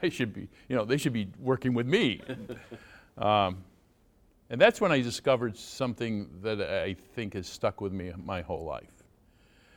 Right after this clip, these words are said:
And that is, if you can, if you can help others be the best they can be, be the director, and they take the bow, that's such a cool feeling. I can still remember,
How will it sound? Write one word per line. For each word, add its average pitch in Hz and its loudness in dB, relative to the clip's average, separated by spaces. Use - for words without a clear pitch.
And 98 -4
that 104 4
is, 101 -4
if 110 -8
you 175 0
can, 135 -2
if 101 -10
you 156 -2
can 156 -2
help 117 0
others 107 -4
be 120 -4
the 104 -4
best 117 -6
they 107 -8
can 92 -12
be, 85 -12
be 131 -10
the 123 -6
director, 98 -4
and 92 -8
they 120 -2
take 131 -4
the 117 -6
bow, 87 -2
that's 117 -14
such - -10
a - -16
cool - -4
feeling. 101 -4
I 90 -6
can 98 -10
still 147 0
remember, 127 -2